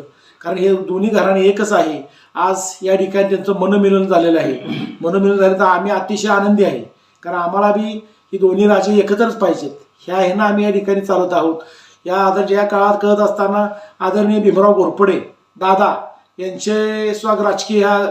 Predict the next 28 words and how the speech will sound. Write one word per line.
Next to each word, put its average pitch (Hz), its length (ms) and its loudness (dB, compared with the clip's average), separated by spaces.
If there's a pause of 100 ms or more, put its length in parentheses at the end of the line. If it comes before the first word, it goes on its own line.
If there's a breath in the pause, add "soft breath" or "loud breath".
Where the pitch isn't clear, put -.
(120)
गटाला, 202 340 2
ह्या 190 180 2
गावाला, 190 420 4
ह्या 190 200 2
तालुक्याला 190 480 2
वारसा 185 320 2
आहे. 143 160 -4 (400 loud breath)
दादांनी 202 420 0
बी 208 160 0
या 202 80 4
ठिकाणी 208 500 0
त्यांच्या 202 320 0
माध्यमातून 202 600 0 (340 loud breath)
अनेक 226 340 2
चांगली 208 200 0
चांगली 202 240 0
कामे 185 260 -2
केली 156 240 -4
आहेत. 139 100 -8 (460 soft breath)
त्यांच्या 185 300 -4
माध्यमातून 202 480 0
आम्ही 208 240 0
त्या, 208 140 -2
त्या 208 180 0
काळी 208 240 2
दादांच्यावर 202 560 0
राहिलेलो 202 300 2
आहे. 151 180 0